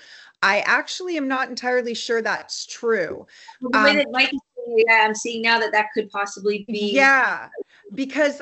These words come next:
Speaker 1: I know that Guelph University has released beagles. Um, I know
Speaker 2: Mm.
Speaker 1: that from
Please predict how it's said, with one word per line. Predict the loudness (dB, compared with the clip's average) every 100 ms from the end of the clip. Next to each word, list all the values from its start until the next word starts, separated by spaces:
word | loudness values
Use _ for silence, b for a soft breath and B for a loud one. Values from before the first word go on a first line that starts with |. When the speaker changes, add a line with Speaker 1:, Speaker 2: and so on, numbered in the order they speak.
| -8
Speaker 1:
I | -6 -4
know | -4 0 0 0
that | -4 -4
Guelph | -4 -4 -4 -8
University | -6 -4 -6 -8 -10 -8 -6 -8 -8
has | -8 0 0 0 -6
released | -6 -6 -8 -10 -12
beagles. | -8 -8 -8 -10 -12 -20 -20 _
Um, | -4 -2 -2 -6 -6
I | -4
know | 0 0
Speaker 2:
Mm. | 0
Speaker 1:
that | 0 0 -4 -8
from | -20 -6 -4 -4 -6 -10 -14